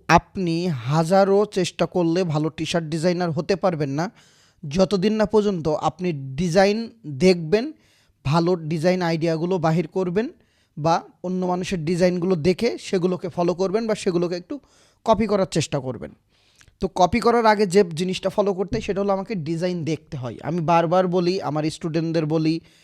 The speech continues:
বা সবাইকে বলি, বেশি বেশি ডিজাইন দেখেন। এখন বেশি বেশি ডিজাইন দেখতে হলে আমার ওয়েগুলো জানতে হবে, কোথা থেকে আমি বেশি ডিজাইন দেখব।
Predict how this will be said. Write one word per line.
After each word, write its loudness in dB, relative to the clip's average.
বা -2
সবাইকে 2
বলি, -2
বেশি 2
বেশি 2
ডিজাইন 0
দেখেন। -4
এখন -2
বেশি 0
বেশি 0
ডিজাইন 2
দেখতে 2
হলে 2
আমার -4
ওয়েগুলো 2
জানতে 0
হবে, -4
কোথা -4
থেকে -4
আমি -2
বেশি -2
ডিজাইন -4
দেখব। 0